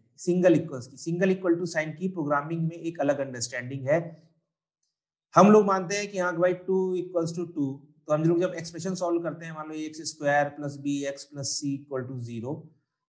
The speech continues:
तो यहाँ पर ये हम बताते हैं कि इसकी value zero के बराबर आनी चाहिए, उसके हिसाब से हम इसके roots निकालते हैं, अपना,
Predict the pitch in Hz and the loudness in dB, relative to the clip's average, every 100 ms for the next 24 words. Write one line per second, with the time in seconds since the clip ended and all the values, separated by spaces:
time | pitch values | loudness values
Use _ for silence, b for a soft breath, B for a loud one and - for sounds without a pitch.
0 | - 180 202 - 143 151 196 202 208 - | 4 6 4 0 2 6 6 4 0 -2
1 | - _ _ - 160 185 180 165 156 190 | -16 _ _ 4 8 8 8 4 2 0
2 | 208 175 - 208 175 185 175 165 175 170 | -2 -6 -4 2 4 4 2 0 0 0
3 | 160 160 165 143 160 190 214 190 180 170 | 0 0 0 -4 -6 -8 -6 -6 -4 -2
4 | 151 - 165 147 190 165 131 117 123 107 | -2 -2 -8 -8 -8 -4 -4 -4 -6 -2
5 | 104 101 101 95 _ _ _ _ _ _ | -4 -4 -16 -18 _ _ _ _ _ _
6 | _ _ _ 127 123 131 | _ _ _ -8 -4 -2